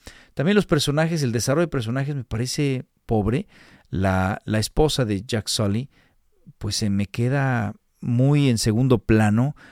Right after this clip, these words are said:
no tiene mayor arco, sigue siendo esta, esta mujer berrinchuda que lo único que hace es llorar y gritarle al pobre de Sully,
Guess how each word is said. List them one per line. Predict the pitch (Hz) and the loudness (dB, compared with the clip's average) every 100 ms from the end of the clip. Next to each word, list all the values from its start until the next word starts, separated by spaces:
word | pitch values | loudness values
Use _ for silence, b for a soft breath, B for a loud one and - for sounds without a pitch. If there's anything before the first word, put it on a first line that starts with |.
| B | B
no | - 131 | -4 -2
tiene | 156 147 | 0 2
mayor | 120 104 107 - | 2 0 -2 -2
arco, | 101 95 - 123 - | -4 -2 -4 -6 -6
sigue | - 160 151 | -6 -2 -2
siendo | - 131 131 123 | -2 -4 0 0
esta, | 120 - 123 104 b b b b - - - _ _ _ _ _ _ | -2 -2 -4 -4 b b b b -20 -20 -20 _ _ _ _ _ _
esta | 123 - 139 131 110 101 98 | -10 -6 -4 -2 -2 -2 -2
mujer | 110 - 143 | -4 -2 -2
berrinchuda | 131 117 107 104 - - 156 123 104 107 b b b b _ _ _ _ _ | 0 -2 -2 -4 -4 -4 -2 0 -2 -4 b b b b _ _ _ _ _
que | 104 95 95 95 | -6 -2 0 0
lo | 104 | 2
único | 135 113 | 2 2
que | 117 | 2
hace | 113 123 | 0 -2
es | |
llorar | 104 104 104 113 | 0 2 2 2
y | 110 | 0
gritarle | 95 - 110 104 | -2 -2 -2 0
al | 92 | -2
pobre | 117 117 101 | -4 -2 -2
de | |
Sully, | 87 117 113 117 | -4 -4 -4 -6